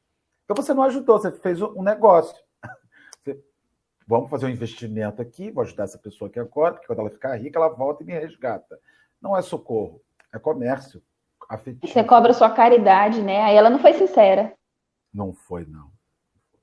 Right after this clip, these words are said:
Speaker 2: Aí, na,
Speaker 1: Vamos
Speaker 2: nessa,
Speaker 1: seguir
Speaker 2: na
Speaker 1: pro
Speaker 2: primeira
Speaker 1: depois?
Speaker 2: oportun-, vamos. Nessa prime-, complementando, nessa primeira oportunidade, é,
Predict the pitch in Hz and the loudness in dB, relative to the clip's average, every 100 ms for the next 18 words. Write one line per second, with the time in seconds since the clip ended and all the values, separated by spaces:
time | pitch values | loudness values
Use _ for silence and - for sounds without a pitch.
0 | - 165 185 202 226 240 220 240 208 214 | -10 0 4 4 6 4 4 2 2 2
1 | 240 233 240 202 269 330 330 180 131 269 | 2 0 -2 2 4 4 4 4 0 -8
2 | _ _ _ _ _ _ _ 254 214 220 | _ _ _ _ _ _ _ -12 -6 2
3 | 208 208 233 240 254 311 311 262 226 233 | 2 2 0 2 4 4 4 2 4 2
4 | 254 262 240 233 233 247 330 349 233 220 | 2 4 4 2 0 4 6 6 4 0
5 | 247 269 262 240 240 254 254 262 240 208 | 0 0 0 2 0 2 0 0 -2 2
6 | 214 233 320 285 302 - _ _ _ _ | 2 4 4 2 -2 -18 _ _ _ _
7 | _ - 208 202 196 190 - | _ -2 2 4 4 0 -4